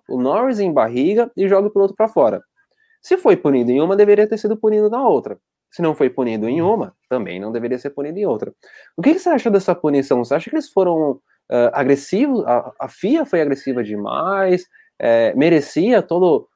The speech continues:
todo esse cuidado, vamos dizer assim? Ou, ou, eh, como é que eu posso dizer?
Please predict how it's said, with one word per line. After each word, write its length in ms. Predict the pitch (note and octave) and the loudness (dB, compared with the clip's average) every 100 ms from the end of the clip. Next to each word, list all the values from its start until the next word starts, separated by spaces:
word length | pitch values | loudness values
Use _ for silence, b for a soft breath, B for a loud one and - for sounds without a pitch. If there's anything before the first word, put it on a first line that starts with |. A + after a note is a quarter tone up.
| _ | _
todo 160 | D3+ F3 | 0 2
esse 180 | F3+ | 0
cuidado, 680 | - C#3+ G#2+ G#2+ C3+ F#3 D#3 | -2 0 2 0 2 2 2
vamos 180 | C3 B2+ | 0 -2
dizer 80 | A#2 | -4
assim? 380 | - C#3 F#3 E3+ | -6 -6 -4 -2
Ou, 360 | D#3 D3+ C#3+ - | -2 0 -2 -2
ou, 280 | C3 C3+ - _ _ _ _ _ _ _ _ _ _ - | -4 -4 -10 _ _ _ _ _ _ _ _ _ _ -6
eh, 220 | A#2+ A#2 | -2 0
como 160 | D#3 E3+ | -2 -4
é 40 | |
que 40 | |
eu 60 | F3+ | -6
posso 260 | D#3+ - C3 | -8 -8 -10
dizer? 400 | G#2 A2+ G#2 | -4 0 0